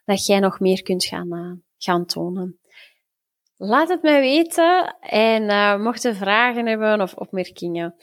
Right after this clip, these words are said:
heel welkom via Instagram at de Connectiek of via de, via mijn e-mail julie at deconnectiek punt com. En ik hoor jullie heel graag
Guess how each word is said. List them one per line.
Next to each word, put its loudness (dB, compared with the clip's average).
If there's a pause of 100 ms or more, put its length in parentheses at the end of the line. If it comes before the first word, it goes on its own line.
(320)
heel 2
welkom 2
via -2
Instagram 2
at -4
de -6
Connectiek -4
of -2
via 0
de, -2 (240)
via 2
mijn -2
e-mail 2
julie -6
at -10
deconnectiek -8
punt -10
com. -10 (340)
En 0
ik -2
hoor 0
jullie -4
heel 0
graag 0